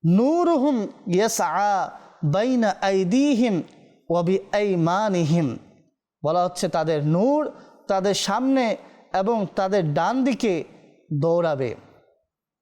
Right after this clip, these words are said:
ইয়াকুলুনা রব্বানা আতমিম লানা নূরানা ওয়াগফির লানা।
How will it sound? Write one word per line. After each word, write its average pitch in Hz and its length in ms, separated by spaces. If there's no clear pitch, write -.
ইয়াকুলুনা 254 920
রব্বানা 226 680
আতমিম 220 720
লানা 196 440
নূরানা 214 760
ওয়াগফির 202 640
লানা। 156 520